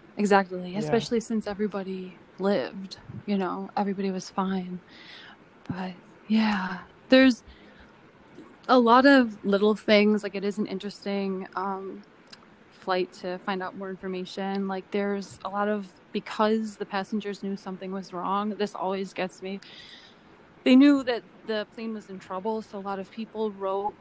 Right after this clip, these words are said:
Speaker 1: um, like, goodbye
Speaker 2: Oh.
Speaker 1: messages and letters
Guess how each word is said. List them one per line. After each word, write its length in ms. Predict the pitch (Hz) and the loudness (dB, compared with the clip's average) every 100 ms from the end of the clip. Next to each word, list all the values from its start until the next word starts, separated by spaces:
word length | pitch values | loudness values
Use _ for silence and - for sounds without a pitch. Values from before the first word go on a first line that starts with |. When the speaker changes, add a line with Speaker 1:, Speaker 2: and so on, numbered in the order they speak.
| - | -18
Speaker 1:
um, 540 | - 208 190 139 190 196 - | -12 -10 -10 -12 -12 -14 -14
like, 120 | 196 | -8
goodbye 440 | 202 202 180 175 196 | -2 2 4 4 2
Speaker 2:
Oh. 20 | |
Speaker 1:
messages 640 | 208 208 226 202 226 226 208 | -2 -6 -10 -8 -6 -6 -8
and 140 | 226 | -8
letters 380 | 208 220 226 | -6 -4 -4